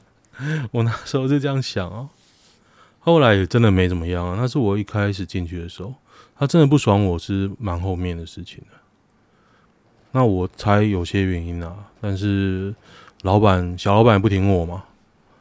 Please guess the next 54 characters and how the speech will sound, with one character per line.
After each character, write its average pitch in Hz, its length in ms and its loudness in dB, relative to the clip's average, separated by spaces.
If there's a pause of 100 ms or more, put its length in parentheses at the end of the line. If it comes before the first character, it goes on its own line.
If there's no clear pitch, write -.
(260)
小 95 300 2
主-， 113 240 -10
应 160 180 2
该 175 320 2 (460)
中 151 240 4
阶 139 220 10
主 110 200 4
管 95 140 4
也 90 60 0
不 90 100 -6
听 87 260 -4
我 87 220 -8
啊， 101 60 -12
不 101 120 -8
能 98 80 -2
说 95 120 -4
小 90 140 -8
老 82 120 -8
板， 101 220 -14
小 98 100 -8
老 98 80 -2
板 95 220 -4
不 - 80 -20
管 90 200 -6
我 90 180 -10
啊。 117 140 -10 (2250)
<laughs> - 60 -
中 156 240 6
阶 151 180 8
主 127 140 4
管 104 180 2
不 110 80 0
听 92 180 0
我 92 140 -4
嘛， 123 300 -12
然 98 80 -6
后 101 380 0
大 98 180 2
老 90 100 2
板 87 200 -4
不 85 100 -8
爽 85 240 -6
我， 85 200 -8 (600)
我 - 80 -10
就 87 160 -4
塞 85 200 -8
后 82 80 -6
拿 80 160 -8
了， 95 260 -12
大 90 100 -12
概 87 100 -8
是 87 60 -14
这 87 120 -12
样。 107 140 -12